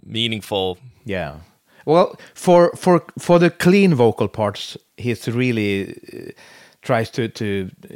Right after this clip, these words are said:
Speaker 2: to use the kinds of sounds I'm, I, I used. For, for the growl parts, he takes a little bit, little bit more liberty, because it's easier to,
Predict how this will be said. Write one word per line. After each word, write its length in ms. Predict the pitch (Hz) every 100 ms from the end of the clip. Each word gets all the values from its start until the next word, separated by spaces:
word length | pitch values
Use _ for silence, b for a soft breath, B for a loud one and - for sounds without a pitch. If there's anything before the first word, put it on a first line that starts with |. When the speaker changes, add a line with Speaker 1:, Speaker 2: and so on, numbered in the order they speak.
| -
Speaker 2:
to 120 | 117
use 360 | 104 117 107 -
the 140 | 101
kinds 360 | - 104 98 98
of 100 | -
sounds 320 | 101 101 95
I'm, 320 | 92 90 85 -
I, 220 | 95 95
I 140 | 101
used. 500 | 101 95 87 - - B B B -
For, 300 | 123 120 117
for 140 | 135
the 100 | 139
growl 340 | 143 165 160
parts, 440 | 156 135 117 - -
he 180 | 110 117
takes 480 | - 131 117 -
a 60 | 120
little 200 | 120 113
bit, 140 | 104 101 101 _
little 340 | 101 - 113 104
bit 160 | 107
more 140 | 113 104
liberty, 520 | 110 101 95 85 82 b b b b b b 110
because 240 | 117 107 113
it's 200 | - -
easier 540 | 127 120 - 107 101
to, 460 | - 104 92 92